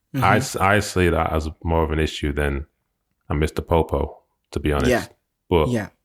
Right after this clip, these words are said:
Speaker 2: I mean, obviously things have progressed since then, but yeah, that's kind of what I take issue with more than anything else in
Speaker 1: No, I
Speaker 2: Dragon
Speaker 1: hear
Speaker 2: Ball.
Speaker 1: that. I hear that.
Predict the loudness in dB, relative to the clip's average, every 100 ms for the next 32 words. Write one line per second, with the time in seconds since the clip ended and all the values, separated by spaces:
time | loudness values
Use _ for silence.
0 | _ _ _ _ -2 2 4 4 2 2
1 | 2 2 2 2 2 -2 -2 0 0 0
2 | -2 0 0 2 -2 -2 0 2 0 -2
3 | -4 -14 -14 -12 -4 -2 -2 -4 -14 -20
4 | _ _ _ _ _ _ _ _ -4 -2
5 | -2 -2 -4 -4 -6 -4 -4 -2 -4 -4
6 | -6 -8 -4 -4 -4 -10 _ _ -20 _
7 | _ _ -12 -6 0 2 2 2 0 -2
8 | -8 _ _ _ _ -8 -2 -2 -2 -4